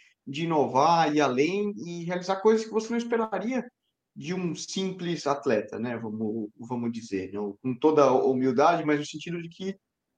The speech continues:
ele realiza coisas que ninguém fez, tanto no âmbito esportivo como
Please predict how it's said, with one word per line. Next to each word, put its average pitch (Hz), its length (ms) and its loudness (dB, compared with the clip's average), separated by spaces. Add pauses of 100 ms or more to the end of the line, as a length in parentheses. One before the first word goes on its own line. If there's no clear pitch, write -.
(580)
ele 214 200 4
realiza 240 360 6
coisas 262 220 4
que - 100 -2
ninguém 202 380 2
fez, - 460 -4
tanto 285 300 2
no 190 100 4
âmbito 151 200 2
esportivo 226 560 2
como 196 220 -4